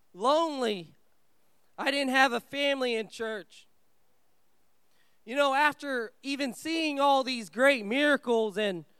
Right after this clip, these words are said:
just being in the presence of God and in his spirit,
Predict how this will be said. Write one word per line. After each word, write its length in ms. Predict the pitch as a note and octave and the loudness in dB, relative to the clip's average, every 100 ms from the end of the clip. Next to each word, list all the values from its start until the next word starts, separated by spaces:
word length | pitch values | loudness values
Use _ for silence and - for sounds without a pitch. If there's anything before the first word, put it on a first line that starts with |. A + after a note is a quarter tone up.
| _ _ _ - | _ _ _ 0
just 360 | B3 A#3 - | 2 2 0
being 460 | F3+ C#4+ D4 C4+ B3 | -2 0 0 -2 -4
in 300 | A3 C4 A#3+ | -4 -4 -2
the 120 | A3+ | -2
presence 540 | - C4+ C#4+ G#3+ A3 G3 | 0 2 2 0 -6 -6
of 160 | G3 | -2
God 460 | B3 C4+ C4+ A#3+ G#3 | 4 8 8 6 4
and 160 | G#3+ | 0
in 80 | A3 | 2
his 160 | A3+ G3+ | 0 -2
spirit, 580 | - C#4+ D4+ B3+ A3+ | -6 -4 2 2 2